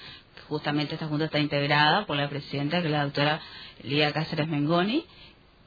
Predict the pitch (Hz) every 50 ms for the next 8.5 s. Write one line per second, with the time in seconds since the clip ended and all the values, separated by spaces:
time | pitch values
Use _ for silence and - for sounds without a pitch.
0 | - - - - - 156 151 151 143 147 147 139 - 143 147 143 143 139 139 123
1 | 123 - - - 143 127 113 104 95 78 73 69 - - - - _ _ _ -
2 | - - 160 151 147 156 151 160 - - 165 160 170 175 175 180 - 269 233 185
3 | 170 165 156 151 143 143 - 156 156 165 - 180 165 165 170 - - 226 285 415
4 | 370 - - - - 156 165 - 156 139 139 - 147 151 160 165 - - 147 147
5 | 143 139 143 - 139 143 143 143 143 151 151 160 - 247 - - - 156 160 165
6 | - - 165 165 185 160 147 143 139 139 143 143 139 143 143 151 165 180 - -
7 | 208 214 214 202 247 277 381 - - - - - - - - - - - - -
8 | - - - 143 147 143 143 139 135